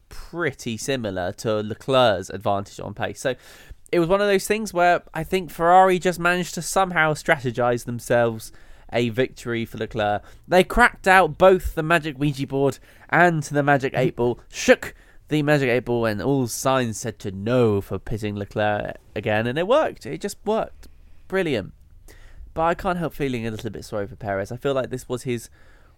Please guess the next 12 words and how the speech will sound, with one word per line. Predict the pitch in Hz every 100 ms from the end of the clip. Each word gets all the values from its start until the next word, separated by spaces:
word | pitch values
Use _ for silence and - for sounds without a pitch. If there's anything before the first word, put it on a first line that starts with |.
| -
opportunity, | 170 - - 185 180 170 139
shall | 135 123
we | 123
say, | 123 110
for | 107
P | - 123 113
two. | - 110
Maybe | 98 113 117
his | 110 113
one | 117 123 120 107
opportunity, | 110 - 123 110 104 107 101 92
because | 101 113 101